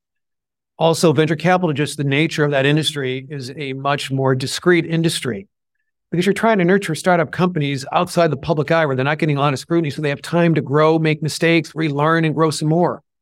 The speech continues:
That's hard to do when you bring the fishbowl and the huge spotlight of a public organization on top of a private company like that. So venture capital is an area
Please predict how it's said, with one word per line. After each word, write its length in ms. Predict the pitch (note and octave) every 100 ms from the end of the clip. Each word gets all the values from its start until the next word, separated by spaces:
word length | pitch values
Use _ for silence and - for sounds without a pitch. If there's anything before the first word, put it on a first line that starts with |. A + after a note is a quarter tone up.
| _ _ _ _ _ _ _ -
That's 160 | D#3
hard 260 | - F#3+ G#3
to 60 | D#3+
do 200 | E3+ F3
when 100 | D3
you 60 |
bring 320 | C#3 E3+ D#3+
the 80 | A#2+
fishbowl 640 | - - E3+ - D#3 D3+ D3
and 80 | B2
the 60 |
huge 280 | D3 E3+ -
spotlight 540 | - E3+ D#3+ D3 C3+
of 80 | B2+
a 80 | A#2+
public 320 | - D3+ D3
organization 680 | D3 C#3 B2+ C3 B2+ B2+ B2
on 120 | A#2
top 220 | B2 C3+
of 100 | B2+
a 60 | A#2
private 340 | B2 A#2 A2+
company 320 | - A#2+ B2
like 220 | A2 G#2 G#2
that. 240 | G#2+ G2 - _ _ _ _ _ _
So 120 | - C#3
venture 240 | F#3 G3
capital 400 | G#3+ F3 F3 E3
is 80 | C#3+
an 60 | D3
area 280 | D3+ D3+